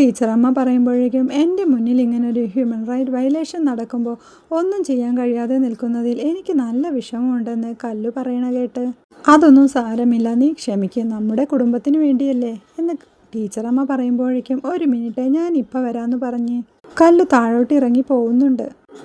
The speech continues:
താഴെ ചെന്ന്, താഴെ ചെന്ന് തൻ്റെ ഫോൺ എടുത്തു കൊണ്ടുവന്ന് അമ്മമ്മയ്ക്ക് വീണയുടെ ആഭരണം അണിഞ്ഞ ഫോട്ടോയൊക്കെ കാണിച്ചു കൊടുക്കുന്നുണ്ട്. ഇതൊക്കെ കണ്ട് സന്തോഷത്തോടെ ടീച്ചർ അമ്മ, "ഇന്നലെ അടുത്തുനിന്ന് കുഞ്ഞിയെ കണ്ടപ്പോൾ അമ്മമ്മയ്ക്ക് എന്ത് സന്തോഷമായിന്നറിയോ?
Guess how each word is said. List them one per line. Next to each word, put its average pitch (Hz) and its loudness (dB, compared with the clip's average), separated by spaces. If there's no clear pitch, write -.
താഴെ 302 8
ചെന്ന്, 233 2
താഴെ 269 4
ചെന്ന് 254 0
തൻ്റെ 214 -2
ഫോൺ 220 -4
എടുത്തു 208 -2
കൊണ്ടുവന്ന് 240 0
അമ്മമ്മയ്ക്ക് 240 -2
വീണയുടെ 311 2
ആഭരണം 214 -4
അണിഞ്ഞ 247 0
ഫോട്ടോയൊക്കെ 240 -4
കാണിച്ചു 240 -4
കൊടുക്കുന്നുണ്ട്. 226 -4
ഇതൊക്കെ 214 4
കണ്ട് 262 8
സന്തോഷത്തോടെ 233 0
ടീച്ചർ 262 -2
അമ്മ, 262 0
"ഇന്നലെ 226 -2
അടുത്തുനിന്ന് 233 -2
കുഞ്ഞിയെ 233 0
കണ്ടപ്പോൾ 254 -2
അമ്മമ്മയ്ക്ക് 359 -2
എന്ത് 247 0
സന്തോഷമായിന്നറിയോ? 226 -4